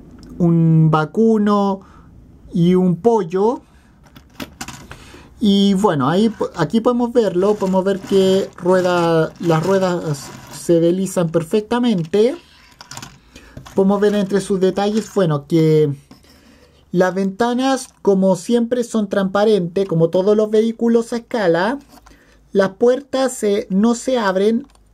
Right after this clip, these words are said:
porque también son fijas, como todos los modelos. Ahí podemos ver la ventana de lo que es la cama del conductor,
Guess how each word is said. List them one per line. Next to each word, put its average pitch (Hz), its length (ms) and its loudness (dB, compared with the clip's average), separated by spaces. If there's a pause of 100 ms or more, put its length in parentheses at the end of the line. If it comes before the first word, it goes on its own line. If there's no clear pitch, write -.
(140)
porque 175 260 0
también 190 440 0
son 247 240 -4
fijas, 226 520 -2
como 170 240 0
todos 202 260 2
los 226 140 2
modelos. 226 600 2 (720)
Ahí 190 160 2
podemos 208 300 0
ver 214 360 0
la 185 260 -2
ventana 196 640 -2
de 175 640 4
lo 170 160 -2
que 185 120 -4
es 180 140 -10
la 165 240 -4
cama 214 300 -2
del 214 160 -2
conductor, 214 720 -2